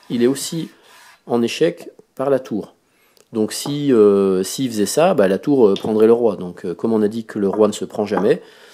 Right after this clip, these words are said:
ça veut dire que dans ce cas-là, ici, la partie est finie, parce que quoi que fassent les noirs, le coup d'après, le roi serait pris. Donc, dans ce cas-là, les blancs, quand ils viennent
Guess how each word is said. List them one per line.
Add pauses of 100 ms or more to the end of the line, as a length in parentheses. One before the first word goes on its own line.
ça
veut
dire
que
dans
ce
cas-là,
ici,
la
partie
est
finie,
parce
que
quoi
que
fassent
les
noirs, (480)
le
coup
d'après,
le
roi
serait
pris. (840)
Donc,
dans
ce
cas-là,
les
blancs,
quand
ils
viennent